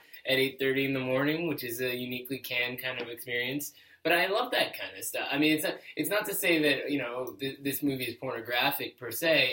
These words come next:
It's that this scene is there to some degree to have an effect on you viscerally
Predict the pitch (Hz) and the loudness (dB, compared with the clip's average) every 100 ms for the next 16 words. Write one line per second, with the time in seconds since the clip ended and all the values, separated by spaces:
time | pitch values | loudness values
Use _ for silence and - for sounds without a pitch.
0 | 113 - 139 - - - - 156 165 - | -2 -4 -2 -4 -8 -20 0 2 4 0
1 | 160 156 147 135 123 113 127 123 120 120 | 2 4 4 2 -2 -2 0 2 0 -4
2 | - _ - 131 131 123 120 123 135 127 | -8 _ -8 -4 -4 -6 -8 -4 -2 0
3 | 113 123 120 110 - 131 131 - 131 117 | 0 0 -2 -6 0 0 0 -2 -6 -4
4 | 104 98 101 - - - 131 135 - 147 | -6 -8 -10 -16 -20 -4 0 2 2 0
5 | 131 131 127 123 120 | 0 0 0 -2 -4